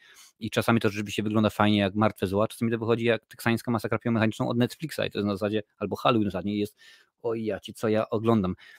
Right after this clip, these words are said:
Więc możliwe, że ten film obejrzę z kronikarskiego, e, obowiązku, ale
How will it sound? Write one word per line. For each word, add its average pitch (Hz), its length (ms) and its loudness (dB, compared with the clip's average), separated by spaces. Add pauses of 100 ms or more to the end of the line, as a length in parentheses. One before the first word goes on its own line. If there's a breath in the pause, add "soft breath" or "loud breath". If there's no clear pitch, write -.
(120)
Więc 107 480 4
możliwe, 120 580 6
że 127 100 2
ten 120 180 2
film 135 160 2
obejrzę 120 440 6
z - 120 -8
kronikarskiego, 113 1000 2
e, 123 80 6
obowiązku, 110 520 0
ale 110 240 0